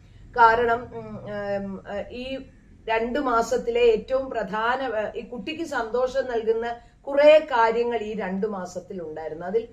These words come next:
ഒന്നാമത്തേത് കളികൾ തന്നെയായിരുന്നു.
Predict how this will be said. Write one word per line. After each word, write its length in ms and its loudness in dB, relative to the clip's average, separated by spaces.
ഒന്നാമത്തേത് 880 0
കളികൾ 680 0
തന്നെയായിരുന്നു. 800 -10